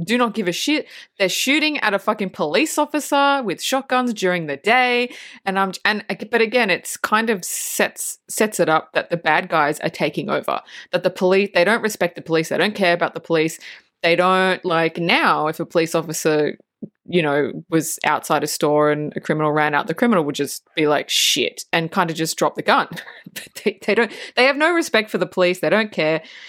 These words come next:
Um, so there's a shootout outside. Uh, and then, uh, we're at the police station. And look, can I just say, there is a lot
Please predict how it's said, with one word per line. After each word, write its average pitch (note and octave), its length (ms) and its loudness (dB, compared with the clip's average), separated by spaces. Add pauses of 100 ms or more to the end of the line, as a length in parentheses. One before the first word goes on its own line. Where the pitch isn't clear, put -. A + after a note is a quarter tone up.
(180)
Um, F3 240 2
so F#3 140 2
there's E3+ 160 0
a - 20 -4
shootout D#3+ 580 2 (360)
outside. D3 640 0 (500)
Uh, E3+ 240 2
and F3 140 -2
then, F3 320 -2
uh, - 100 2 (160)
we're G3 140 2
at A#3+ 100 0
the B3+ 80 -2
police G#3+ 360 0
station. F3+ 320 0
And G#3 200 0
look, - 240 0 (580)
can B3 120 2
I D#4 80 0
just D#4 220 -2
say, E3 440 2 (220)
there A#3 260 4
is A4 80 2
a G#4 120 4
lot F3+ 480 2